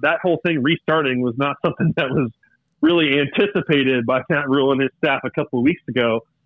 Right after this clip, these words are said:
But, uh, now that that door is open again, um, you know, I, I think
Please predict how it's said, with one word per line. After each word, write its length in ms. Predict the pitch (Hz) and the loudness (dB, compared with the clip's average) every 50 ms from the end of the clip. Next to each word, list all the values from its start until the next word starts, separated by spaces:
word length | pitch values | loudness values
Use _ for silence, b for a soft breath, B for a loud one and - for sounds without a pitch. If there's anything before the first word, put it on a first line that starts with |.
| _ _ _ _ - | _ _ _ _ -2
But, 180 | 143 135 131 131 - 151 | 0 0 0 -2 -2 -2
uh, 240 | 139 131 127 131 127 127 | 0 2 2 0 0 0
now 200 | 135 143 147 156 | -2 0 0 0
that 100 | 156 147 | 0 0
that 220 | 131 143 139 131 123 | 0 -2 -2 -2 -2
door 180 | - 143 139 135 | 0 2 2 2
is 80 | 127 | 2
open 280 | 131 143 165 - - 135 | 2 0 0 0 -2 -2
again, 400 | 123 113 117 117 117 117 117 117 - _ _ _ _ _ _ _ - | -2 0 0 0 0 -2 -4 -6 -10 _ _ _ _ _ _ _ -4
um, 360 | 117 117 117 117 117 123 131 - - | -2 -2 0 0 -2 -2 -4 -6 -4
you 140 | 160 175 160 | -2 0 0
know, 80 | 135 | 0
I, 100 | 123 127 127 - | 0 -2 -2 -2
I 80 | - 131 - - - | -4 -4 -4 -4 -4
think 180 | 160 143 139 | -4 -4 -4